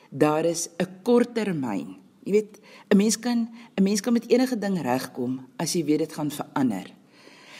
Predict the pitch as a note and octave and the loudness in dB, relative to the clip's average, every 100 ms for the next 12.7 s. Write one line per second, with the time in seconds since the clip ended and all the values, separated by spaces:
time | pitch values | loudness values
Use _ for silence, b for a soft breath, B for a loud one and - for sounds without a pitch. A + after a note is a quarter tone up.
0 | B B - F#3+ F#3 F#3+ A3+ C4 - - | B B 2 4 4 2 -4 -2 -4 0
1 | B3 F3 F3+ F#3 - E3+ - G3+ F3+ - | 2 2 0 -2 -2 -4 -4 0 0 -2
2 | - F#3 G3+ B3 G3 E3 E3 - F#3+ F#3 | -4 0 0 0 0 -2 -2 0 0 -2
3 | C#3+ B2+ C3 D3+ G#3+ A3+ B B B E3 | -4 0 2 4 2 0 B B B -4
4 | - D#3+ G3+ F#3+ - - A3+ A3+ A3 G#3 | -2 -2 0 -2 -4 0 0 2 0 -2
5 | - C#3 B2+ C3+ C#3+ F#3 F3 E3 D3+ C#3+ | -4 -4 0 0 0 -2 -2 -2 -2 -2
6 | - G3+ B3 G4+ - - C3 C#3 F#3 F#3+ | 0 2 0 -2 -12 -8 -4 -2 0 0
7 | D#3+ D#3+ D#3+ D#3 E3 D#3 - F3 G3 C4 | -2 -2 -2 -2 -4 -4 -2 -2 -2 -4
8 | B B B B C3 D#3+ G#3+ F#3 F3 E3+ | B B B B -10 -4 -2 -2 0 0
9 | F3 F3 E3+ F3 E3+ C#3+ C3 D#3+ B3 - | -2 -4 -4 -2 -2 -2 0 0 0 -6
10 | B B B B D#3+ D#3+ C3+ A2 - - | B B B B 2 2 2 -8 -10 0
11 | D#3+ E3 A#2+ C3 D#3+ B3 F3+ A#2 G3+ B3+ | 2 2 0 2 4 2 2 2 2 4
12 | C4+ B3+ - - A3+ A3+ | 0 -4 -8 -8 -6 -6